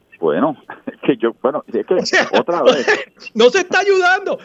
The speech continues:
Speaker 2: Ah, el tipo es un truquero, el que me estaba pagando el préstamo es un truquero. Bueno, pero ¿por, por qué te estaba pagando el préstamo? <laughs> O sea,
Speaker 1: Claro.
Speaker 2: digo, yo no estoy adjudicando que le estuviera préstamo, ¿verdad? Yo creo que esto va a ser, eh, esto es uno de esos casos, esa es la cosa también, esto es uno de esos casos que es relativamente sencillo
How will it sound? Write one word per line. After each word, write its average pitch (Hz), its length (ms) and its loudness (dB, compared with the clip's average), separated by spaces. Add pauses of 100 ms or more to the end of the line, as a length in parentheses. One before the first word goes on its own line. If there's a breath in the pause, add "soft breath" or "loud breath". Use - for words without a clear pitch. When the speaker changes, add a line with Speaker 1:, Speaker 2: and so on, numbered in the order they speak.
Speaker 2:
Ah, 311 160 -2
el 311 120 0
tipo 294 260 -4
es 359 60 -2
un 359 80 -16
truquero, 240 300 -6
el 190 60 -6
que 233 80 -2
me 202 100 -2
estaba 277 220 0
pagando 285 300 0
el 254 80 0
préstamo 269 320 2
es 240 80 6
un 254 60 0
truquero. 202 280 6
Bueno, 175 200 2
pero 190 120 -2
¿por, - 160 -14
por - 140 -12
qué - 100 -6
te 135 100 -4
estaba 147 280 -2
pagando 156 260 -4
el 151 80 0
préstamo? 254 540 0
<laughs> - 80 0
O 254 60 4
sea, 233 180 4
Speaker 1:
Claro. - 300 -6
Speaker 2:
digo, 294 140 4
yo 220 100 2
no 254 60 4
estoy 247 200 -4
adjudicando 226 800 0
que 180 100 -4
le 170 60 6
estuviera 160 400 0 (320)
préstamo, 131 420 0
¿verdad? 151 200 2
Yo 185 140 0
creo 226 160 4
que 240 80 0
esto 233 180 0
va 214 80 4
a - 20 2
ser, 226 240 0 (960 soft breath)
eh, - 160 -4
esto 208 220 0
es 247 100 6
uno 285 140 4
de 262 60 6
esos 247 180 0
casos, 196 280 -2
esa 185 100 0
es 269 80 2
la 254 80 0
cosa 208 200 0
también, 151 260 -2
esto 151 180 -6
es - 20 -2
uno 339 80 -2
de 294 60 2
esos 247 120 -2
casos 240 220 -2
que 185 120 2
es 175 40 0
relativamente 208 760 2
sencillo 151 760 -2